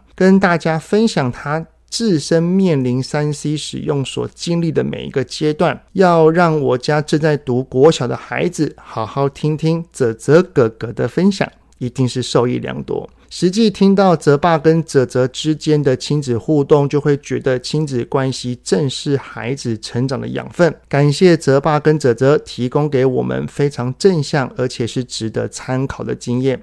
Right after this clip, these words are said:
一定会持续追踪，一直听下去。好，非常谢谢你。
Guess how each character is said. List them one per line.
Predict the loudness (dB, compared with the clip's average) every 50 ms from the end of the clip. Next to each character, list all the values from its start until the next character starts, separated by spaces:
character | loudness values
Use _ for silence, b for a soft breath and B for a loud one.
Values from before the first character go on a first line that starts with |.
| _
一 | -12 -12 -10
定 | -6 -6 -6 -4
会 | -2 -4 -4
持 | -4 -8 -12 -12 -10 -12 -12
续 | -12 -10 -8 -8 -8 -8 -6
追 | -2 0 0 2
踪， | 4 2 2 0 0 _ _ _ -8
一 | -8 -8
直 | -6 -6 -10
听 | -10 -8 -10 -10
下 | -8 -10 -12 -12
去。 | -10 -8 -8 -8 -8 -12 _ _ _
好， | -12 -12 -12 -12 -12 -4
非 | -2 0 0
常 | 0 0 -2 -2
谢 | -2 -4 -6
谢 | -4 -4 -6
你。 | -6 -8 -10